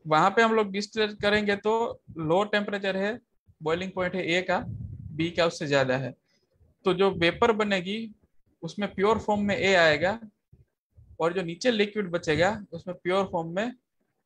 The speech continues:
B आएगा, बराबर।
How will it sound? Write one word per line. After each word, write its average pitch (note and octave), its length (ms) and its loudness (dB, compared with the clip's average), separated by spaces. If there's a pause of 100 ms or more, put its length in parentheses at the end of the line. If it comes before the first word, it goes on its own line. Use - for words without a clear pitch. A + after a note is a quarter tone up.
(320)
B E3+ 260 0
आएगा, A#2+ 420 0 (1700)
बराबर। D3 360 -2